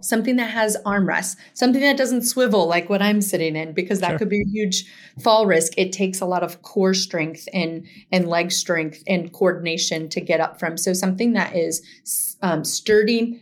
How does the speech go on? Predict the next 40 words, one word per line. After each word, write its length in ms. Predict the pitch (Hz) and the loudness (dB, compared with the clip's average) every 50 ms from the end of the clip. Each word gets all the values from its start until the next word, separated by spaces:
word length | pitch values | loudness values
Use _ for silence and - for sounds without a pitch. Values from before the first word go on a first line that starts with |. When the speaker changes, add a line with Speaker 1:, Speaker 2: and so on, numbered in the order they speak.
| _ _ | _ _
Speaker 1:
has 360 | - - 185 185 180 180 185 - - | -4 0 2 2 2 2 0 0 0
arm, 460 | 208 196 196 190 196 202 202 - - - - | 2 2 4 4 2 2 0 -2 -8 -2 2
fixed 320 | - 240 240 240 - - - | 2 2 2 2 -4 -4 -2
armrest, 640 | 202 185 180 185 185 185 175 175 185 - - - | 0 2 4 4 4 4 2 0 -2 -4 -6 -2
and 240 | - 190 185 175 180 - - - - | -2 0 0 -2 -4 -8 -16 -6 -2
you 100 | 240 285 | 0 2
don't 140 | 320 320 302 | 2 2 2
have 140 | 320 320 | 0 -2
to 60 | - 269 | -4 -4
have 100 | 262 233 | -4 -4
a 60 | 214 | -4
cardboard 580 | - - - 214 208 208 196 208 202 185 180 | -4 -2 0 2 2 4 4 2 2 2 2
chair. 160 | 185 - 208 175 | 2 2 2 2
You 100 | 160 156 | 2 2
can 160 | - 190 185 | 2 2 2
still 220 | 185 - 233 220 | 2 2 2 0
have 180 | 190 180 - - | 0 0 -4 -8
comfort, 600 | - - 220 208 196 - - 160 160 190 - - - - - - | -4 0 0 0 2 0 0 0 0 0 0 -4 -8 -14 -8 0
but 100 | - 220 214 | 2 4 4
as 100 | 208 202 | 4 4
long 240 | 202 196 214 240 | 4 2 4 2
as 100 | 277 277 | 2 2
it's 140 | 254 240 - | 0 0 0
at 100 | 220 190 | 0 0
a, 160 | 180 175 - | 0 -2 -2
a 60 | - 175 | -6 -8
good 280 | 160 - 196 196 190 | -2 0 0 2 2
height, 580 | 190 - - - - 180 156 165 214 240 233 - - - - - - _ | 0 -4 -6 -2 -2 0 2 2 0 0 -2 -4 -6 -6 -12 -20 -18 _
something 440 | - - 226 214 202 247 240 233 214 | -2 0 2 2 4 2 2 2 4
where 100 | 214 202 | 4 4
your 260 | 196 190 190 180 175 | 4 4 2 2 2
knees 640 | 180 180 190 214 240 233 196 185 196 233 262 - - - | 2 4 4 4 4 4 4 4 2 2 2 0 -2 -2
are 280 | 208 185 180 180 180 - | -2 -2 -2 -2 -2 -2
at 140 | 190 180 175 | -2 0 0
a 60 | 175 | 2
ninety 280 | 185 190 196 202 202 | 2 4 4 4 2
degree 380 | 196 185 202 196 196 190 180 180 | 2 0 -2 0 0 0 0 0
angle 340 | 185 185 180 180 185 185 185 190 | 0 -2 -2 -2 -2 -2 0 0
or 160 | 180 165 160 | 0 -2 -2
greater, 680 | 165 - 180 180 202 202 190 180 160 156 175 196 - | -4 -6 -2 0 2 2 2 2 2 2 2 0 0